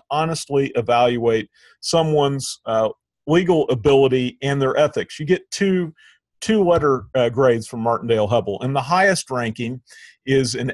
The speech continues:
A-rated A V, which is, um, A is for the, the ability and V is for the, the ethics, uh, of the, the person. And that's the highest grade that Martindale Hubbell gives, and less than five percent of practicing attorneys are,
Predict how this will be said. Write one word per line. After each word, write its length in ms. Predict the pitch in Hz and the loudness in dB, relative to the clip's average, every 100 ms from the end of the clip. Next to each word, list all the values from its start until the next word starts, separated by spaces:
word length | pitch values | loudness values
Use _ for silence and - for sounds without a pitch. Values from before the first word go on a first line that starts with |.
| - | -2
A-rated 760 | 151 175 165 147 139 139 135 - _ - | 0 2 2 4 4 2 -2 -8 _ -2
A 240 | 156 175 | 2 2
V, 480 | 165 131 131 101 - _ _ _ _ - | 2 0 0 -2 -8 _ _ _ _ -6
which 240 | 127 - | -6 -4
is, 280 | 131 123 107 | -4 -4 0
um, 440 | 120 113 110 107 _ _ - | 2 2 0 -6 _ _ 0
A 240 | 147 160 | 2 2
is 120 | 143 | -2
for 240 | - 139 127 | -2 -2 0
the, 260 | 117 110 117 | 0 -2 -6
the 180 | 120 | -6
ability 560 | 110 127 185 175 165 151 | -2 0 2 2 0 -2
and 280 | 127 127 110 | -4 -6 -2
V 220 | 147 151 | 0 0
is 120 | 135 | -2
for 240 | - 127 120 | -2 -4 -2
the, 300 | 113 110 104 | -4 -6 -8
the 240 | 110 110 - | -8 -8 -2
ethics, 460 | 131 - 90 - - _ _ 117 | -2 -2 -8 -12 -20 _ _ -8
uh, 220 | 113 110 | -4 -2
of 240 | 113 113 98 | -4 -6 -6
the, 220 | 110 101 | -8 -8
the 80 | 110 | -10
person. 320 | 117 104 110 | -8 -8 -6
And 100 | 113 | -2
that's 200 | 160 160 | -2 -2
the 100 | 143 | -4
highest 400 | 127 156 160 - | 0 2 0 -2
grade 320 | 131 131 127 | -2 -2 -2
that 180 | 117 - | -4 -8
Martindale 380 | 123 117 113 104 | -8 -4 -4 0
Hubbell 280 | 151 156 131 | 0 0 -2
gives, 360 | 160 180 147 - - - - | -2 -2 -4 -20 -20 -16 -4
and 160 | 139 | -2
less 300 | 147 165 160 | 2 2 0
than 160 | - 143 | -4 -2
five 320 | 147 147 143 | 2 2 0
percent 340 | 135 - 123 113 | -6 -8 -8 -8
of 80 | |
practicing 540 | - 120 117 110 123 113 | 0 0 0 -8 -8 -8
attorneys 440 | 107 113 107 104 | -8 -6 -6 -4
are, 280 | 104 107 | -4 -4